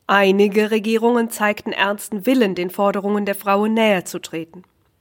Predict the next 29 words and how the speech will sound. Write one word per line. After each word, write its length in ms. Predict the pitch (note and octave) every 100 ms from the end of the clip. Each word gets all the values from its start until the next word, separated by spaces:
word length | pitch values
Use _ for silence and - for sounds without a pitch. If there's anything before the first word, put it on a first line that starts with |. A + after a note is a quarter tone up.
| _ _ _ _ _ _ _ _ _ -
Heute 300 | A3 A3+ B3
fragen 480 | - A3 A#3 A#3+
wir 180 | A3+ A#3
uns, 360 | A3+ A#3 A#3+ - -
wie 260 | G#3 A3+
war 160 | A#3+ A#3
es 140 | A#3+
möglich, 560 | C4 D4 D4+ - - -
dass 160 | F#3+
diese 240 | A3+ G#3 A3
Mission 480 | A3+ - A3 G#3+ -
ohne 260 | A3 G#3
jeden 320 | F#3+ G3+ G3+
Erfolg 480 | - G#3 A#3+ A#3 -
blieb? 320 | E3 D3+ - _ _ _ _ _ _ _ _ _
Es 260 | - F#3+ G3
war 160 | A#3
möglich, 680 | B3+ G#3+ A3 A#3 B3 A#3+ - - _ _ -
weil 320 | G3 G#3 A3
damals 480 | F#3+ F3+ F3+ F3 -
sowohl 500 | F#3+ G3 F#3 A#3 C4
das 200 | A#3+ -
Kapital 640 | A#3 A3+ - F3+ F3+ F3+ - _ -
wie 220 | F3+ B3
das 240 | C#4+ C#4
Militär 640 | B3 A3+ A3 G#3+ F#3+ F3 E3+
das 180 | F3
stärkste 480 | - F#3 G3+ - -
Interesse 720 | E3 G#3 A3+ F#3 F#3 - F#3+